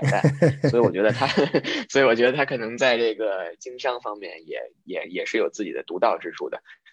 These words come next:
Speaker 1: 也许过两天就出了一个J E eleven的品牌了，对吧？
Speaker 2: 是，我还
Speaker 1: 就像T B十二一样。
Speaker 2: 他，我那天还买了他一件儿，呃，买了他一件儿 Foxborough Forever 的，呃，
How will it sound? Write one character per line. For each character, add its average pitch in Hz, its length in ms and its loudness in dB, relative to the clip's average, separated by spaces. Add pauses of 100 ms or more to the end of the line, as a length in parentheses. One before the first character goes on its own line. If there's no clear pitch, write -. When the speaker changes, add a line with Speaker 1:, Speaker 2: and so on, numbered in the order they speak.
Speaker 1:
也 143 100 4
许 131 180 4
过 143 140 4
两 107 160 2
天 120 200 -4
就 120 140 0
出 117 220 -4
了 110 80 0
一 101 80 -2
个 104 360 2
J 110 220 -2
E 104 300 -4
eleven 104 340 -2
的 78 360 -6 (560)
品 90 160 -10
牌 73 200 -10
了， 76 120 -8
对 - 100 -10
吧？ - 180 -10 (480)
Speaker 2:
是， 104 320 -4
我 107 80 -4
还 139 120 6
Speaker 1:
就 170 40 6
像 156 160 2
T 117 160 -2
B 104 180 0
十 98 160 0
二 101 200 2
一 87 100 -4
样。 - 140 -4 (540)
Speaker 2:
他， 160 200 4 (160)
我 135 200 2
那 135 100 0
天 160 100 2
还 165 120 2
买 95 200 -2
了 85 80 -6
他 131 140 0
一 131 80 2
件 131 160 2
儿， 104 240 2 (120)
呃， 95 300 -6 (120)
买 90 160 -10
了 95 100 -8
他 131 80 -2
一 127 100 0
件 123 140 2
儿 101 100 2
Foxborough 110 840 -4
Forever 110 500 -2
的， 95 120 -14 (140)
呃， 90 320 -12